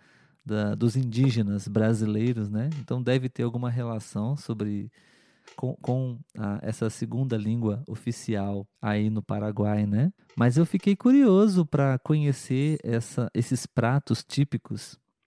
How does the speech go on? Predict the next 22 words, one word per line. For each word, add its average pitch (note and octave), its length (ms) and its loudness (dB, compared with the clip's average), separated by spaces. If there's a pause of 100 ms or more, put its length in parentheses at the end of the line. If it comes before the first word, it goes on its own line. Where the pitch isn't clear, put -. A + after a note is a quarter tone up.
(120)
aí A2+ 260 0
do A2+ 100 -6
Paraguai. G#2 720 0 (520)
Então C#3+ 500 2
quer D#3 180 4
dizer C#3 340 4
que - 140 0
aí C#3+ 200 4
tem D3 260 2
uma D3+ 220 4
sopa D3+ 680 -2 (480)
que - 160 -2
é D#3 80 4
sólida A#2+ 840 0 (220)
e A2+ 200 -2 (120)
vocês A#2+ 400 -2
comem B2+ 400 -2
junto C#3 300 -2
com C3+ 160 -4
churrasco A#2+ 760 -4
também, G#2+ 460 -4
né? B2 240 -4